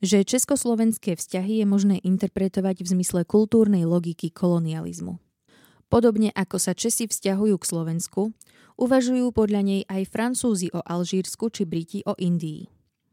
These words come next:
Nie je prvá, kto túto perspektívu otvoril. V intenciách kolonializmu uvažovali o Československu už slovenské intelektuálky a intelektuáli v období Prvej republiky, keď citlivo, až precitlivelo,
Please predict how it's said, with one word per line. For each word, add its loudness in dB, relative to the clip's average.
Nie 2
je -2
prvá, 2
kto -2
túto 0
perspektívu -4
otvoril. -6
V 0
intenciách 0
kolonializmu -2
uvažovali 0
o -4
Československu -2
už -2
slovenské -2
intelektuálky -4
a -6
intelektuáli -4
v -20
období 2
Prvej -2
republiky, -6
keď -6
citlivo, -4
až -6
precitlivelo, -4